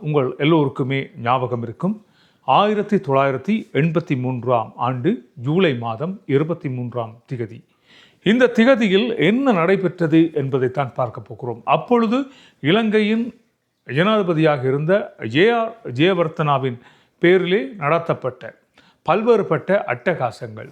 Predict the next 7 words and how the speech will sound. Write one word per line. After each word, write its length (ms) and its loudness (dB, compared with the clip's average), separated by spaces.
தமிழர்களின் 760 0
இடுப்பு 420 2
என்று 180 2
சொல்லப்படுகின்ற, 760 -4
அஹ், 260 2
கொழும்பு 400 2
பகுதியிலே 580 -6